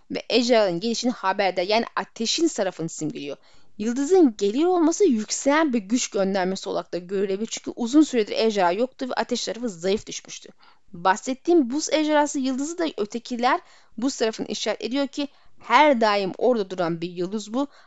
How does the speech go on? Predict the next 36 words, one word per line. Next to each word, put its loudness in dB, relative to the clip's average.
Aynı 4
ötekilerin -4
hep -4
var 2
olması 0
ve -6
hiçbir -8
yere -2
gitmemesi, -6
gücünü -8
koruması -10
gibi. -18
Uzun 6
Duncan'ın 4
hikayesine 2
gidersek 0
de -6
başka 0
bir -6
şey -4
dikkat -6
çekiyor. -6
Duncan 2
kalkanındaki 2
arma 4
onun 6
bir 2
gece -2
ağacın 6
üstünde 2
düştüğünü 0
gördüğü -2
yeşil -4
bir -8
yıldıza -4
aitti. -2